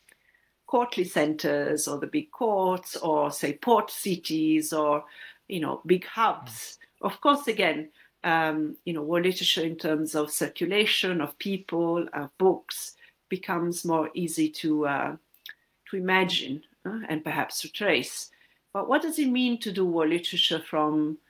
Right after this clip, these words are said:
Speaker 1: um, from a region that is actually, that doesn't have an imperial center, that is kind of scattered in, you know, small towns and, uh, and the countryside,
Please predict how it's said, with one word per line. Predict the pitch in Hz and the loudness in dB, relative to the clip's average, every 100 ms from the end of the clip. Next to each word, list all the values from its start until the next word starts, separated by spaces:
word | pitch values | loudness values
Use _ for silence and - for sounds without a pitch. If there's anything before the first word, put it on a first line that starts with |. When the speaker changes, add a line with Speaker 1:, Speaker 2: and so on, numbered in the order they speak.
| _ _ _ _ _ - | _ _ _ _ _ -12
Speaker 1:
um, | 160 147 143 143 139 139 - - | -6 -6 -4 -6 -6 -6 -10 -14
from | - 156 | -8 0
a | 151 | 0
region | 160 226 196 170 107 240 254 _ - | 2 2 2 2 2 2 -2 _ -4
that | 165 165 - | 0 0 -2
is | 190 170 - | -2 -2 0
actually, | 165 - - 156 151 | 0 2 0 0 0
that | 147 165 165 | 0 -2 2
doesn't | 208 208 190 | 4 4 -2
have | 165 156 131 139 - _ _ _ _ _ - | 2 2 2 -2 -12 _ _ _ _ _ -4
an | 170 | 0
imperial | 160 160 165 143 135 | 0 2 2 2 0
center, | - 180 175 175 - 73 180 - | 0 2 0 -2 -4 -4 -6 -8
that | 151 - | -8 -4
is | 147 147 147 | -2 0 0
kind | - 151 143 | -2 -4 -6
of | |
scattered | - - 208 196 175 151 151 | -8 -2 -2 0 0 0 0
in, | - 156 156 156 165 - - - - | 0 0 2 0 -2 -14 -20 -20 -18
you | - | -10
know, | 151 | -6
small | 143 - 175 165 | -4 -2 2 0
towns | 160 220 185 180 175 165 160 - | 0 2 2 2 0 -2 -2 -2
and, | 135 143 139 135 | 0 0 -2 -2
uh, | 143 135 131 - - | 0 2 2 0 -4
and | 156 | -4
the | |
countryside, | 151 185 190 - 175 - 139 135 139 - | 0 0 0 -2 -4 0 2 2 -2 -4